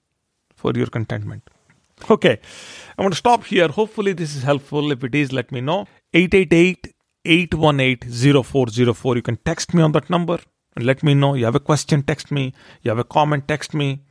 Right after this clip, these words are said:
You have any suggestions, text me. Text me.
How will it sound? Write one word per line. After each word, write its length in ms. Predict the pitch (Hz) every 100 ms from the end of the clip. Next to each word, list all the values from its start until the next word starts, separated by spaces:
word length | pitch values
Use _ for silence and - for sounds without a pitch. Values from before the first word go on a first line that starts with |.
| _ _ _ _ _ -
You 80 | 117
have 80 | 123
any 100 | 131
suggestions, 720 | 131 117 170 165 175 165 -
text 320 | 190 - -
me. 160 | 190
Text 320 | 135 180 - 220
me. 160 | 151